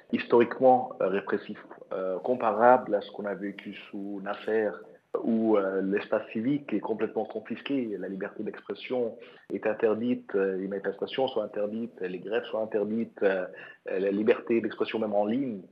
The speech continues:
est interdite, et on a atteint un chiffre record de milliers de prisonniers politiques et des disparitions forcées,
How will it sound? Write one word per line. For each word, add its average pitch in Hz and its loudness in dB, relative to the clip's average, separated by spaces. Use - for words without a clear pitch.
est 101 -6
interdite, 110 2
et 113 4
on 104 0
a 104 2
atteint 104 0
un 92 -8
chiffre - -10
record 101 -4
de 95 0
milliers 107 0
de 101 2
prisonniers 101 -8
politiques 98 -8
et 277 6
des 107 -2
disparitions 104 -2
forcées, 107 -6